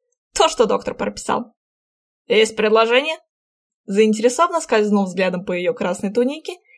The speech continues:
и заметил, как она улыбнулась. Ей понравился мой взгляд. А мне то, что я увидел. «Выпить хочешь?» Я прекрасно слышал её голос, музыка звучала не так громко,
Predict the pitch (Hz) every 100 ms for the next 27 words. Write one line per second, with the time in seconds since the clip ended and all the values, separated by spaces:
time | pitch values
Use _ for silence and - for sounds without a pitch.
0 | _ 311 285 262 240 247 - - 240 208
1 | 202 190 175 196 - _ _ _ _ _
2 | 427 480 226 214 208 - 196 185 190 175
3 | - _ _ _ _ _ _ _ _ -
4 | 214 226 214 214 302 - 208 202 - -
5 | - - _ _ _ _ 254 226 294 -
6 | 208 - - 311 403 - 233 - - _
7 | _ _ _ - 311 466 440 480 - 214
8 | 220 220 220 220 214 277 359 - - -
9 | - 285 302 311 320 294 381 381 370 226
10 | 196 196 220